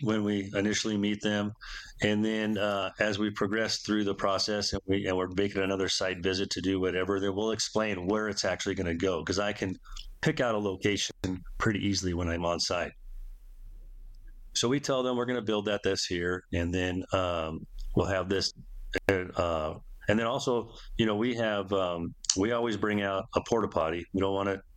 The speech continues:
stay in the house and use any other product there, so we'll have a spot for that. Keep them, keep all the boys out of the, out of the house, and then, uh, that'll be next, typically next to the cleanup area as well too. And once you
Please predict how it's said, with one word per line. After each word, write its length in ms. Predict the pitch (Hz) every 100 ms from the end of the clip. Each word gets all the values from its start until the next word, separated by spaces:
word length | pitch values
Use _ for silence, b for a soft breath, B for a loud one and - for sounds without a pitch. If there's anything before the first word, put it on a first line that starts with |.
| -
stay 260 | - 101
in 80 | 95
the 60 | 87
house 280 | 92 87 -
and 80 |
use 200 | 92 87
any 180 | 90 90
other 280 | 87 87 90 -
product 340 | 92 87 87 -
there, 200 | 87 85
so 180 | - 82
we'll 120 | 87
have 160 | 90
a 40 | 82
spot 360 | - 92 95
for 100 | -
that. 300 | 92 90 87 - - -
Keep 180 | 101
them, 280 | - 92 95 B B B -
keep 180 | - 95
all 140 | 95
the 80 | 95
boys 340 | 90 92 92
out 160 | 87 87
of 80 | 87
the, 180 | 87 85 - -
out 120 | 92
of 60 | 98
the 60 | 90
house, 340 | 87 82 - B B B B B
and 180 | 98 95
then, 280 | 98 95 95
uh, 320 | 92 90 87
that'll 180 | 90 95
be 160 | 90 95
next, 440 | 92 - - - -
typically 360 | 98 95 95
next 240 | 90 87 -
to 60 |
the 80 | 82
cleanup 360 | - 85 85 87
area 300 | 85 80 80
as 100 | 87
well 240 | 87 80
too. 360 | - 95 82 - - - - - - - - - - B
And 140 | 98 107
once 240 | 147 156
you 160 | 147